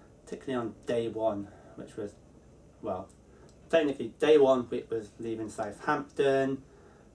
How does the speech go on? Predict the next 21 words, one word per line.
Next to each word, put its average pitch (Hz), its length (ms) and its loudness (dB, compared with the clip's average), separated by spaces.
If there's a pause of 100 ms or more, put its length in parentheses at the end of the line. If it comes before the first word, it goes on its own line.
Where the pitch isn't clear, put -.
pretty 110 280 -6
smooth 107 280 -10
sailing, 135 680 2
and 117 140 -6
then 110 200 -6
day 143 200 4
two 123 400 -2 (100)
hit - 160 -8
some 117 260 -6
rough 117 240 -4
seas 117 260 -6
going 113 320 -4
up - 140 -10
the 113 80 -10
North 110 260 -6
Sea. 104 320 -10 (880)
Phew, 165 200 -2 (460)
that 113 260 -6
was 110 200 -8
not 120 440 -2
nice. 101 440 -8